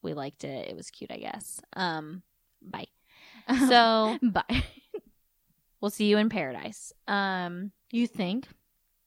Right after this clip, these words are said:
Speaker 1: I think it's possible. I think she'd be a contender for Bachelorette, honestly.
Speaker 2: I would, I would, I will cry if this is the case
Speaker 1: You liked
Speaker 2: because
Speaker 1: her until this moment.
Speaker 2: Because this just shows me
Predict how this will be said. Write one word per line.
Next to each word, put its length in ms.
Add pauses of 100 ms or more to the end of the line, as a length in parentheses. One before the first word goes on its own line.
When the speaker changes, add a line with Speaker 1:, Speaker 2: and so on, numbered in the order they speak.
(340)
Speaker 1:
I 180
think 140
it's 80
possible. 600
I 100
think 180
she'd 180
be 120
a 40
contender 400
for 140
Bachelorette, 520
honestly. 520 (500)
Speaker 2:
I 140
would, 260
I 160
would, 220 (300)
I 160
will 260
cry 640
if 140
this 240
is 140
the 60
case 320
Speaker 1:
You 160
liked 260
Speaker 2:
because 160
Speaker 1:
her 140
until 220
this 180
moment. 640
Speaker 2:
Because 460
this 160
just 240
shows 440
me 440